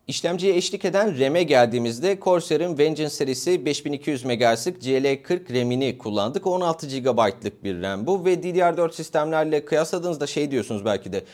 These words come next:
"Ya iki tane olsa dual olarak çalışsa daha iyi değil mi?" D D R beş ram'lerde öyle bir se-, e, duruma gerek yok arkadaşlar. Her iki yüzündeki bellek modülleriyle beraber aslında çift kanal olarak çalışıyor. Yani tek bir modül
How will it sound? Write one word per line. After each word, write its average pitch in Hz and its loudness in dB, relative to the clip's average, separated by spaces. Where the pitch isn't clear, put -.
"Ya 139 2
iki 165 -6
tane 151 0
olsa 139 0
dual 139 4
olarak 135 0
çalışsa 135 -4
daha 131 0
iyi 135 -4
değil 135 -4
mi?" 143 -8
D 143 -6
D 160 0
R 147 -8
beş 160 -8
ram'lerde 113 -2
öyle 113 -2
bir 113 -4
se-, 113 -4
e, 95 -4
duruma 117 -2
gerek 113 -4
yok 120 -6
arkadaşlar. 104 -2
Her 190 2
iki 160 -6
yüzündeki 127 -4
bellek 120 0
modülleriyle 131 0
beraber 110 0
aslında 160 -2
çift - -6
kanal 151 2
olarak 131 2
çalışıyor. 127 -2
Yani 113 4
tek 185 2
bir 185 0
modül 175 2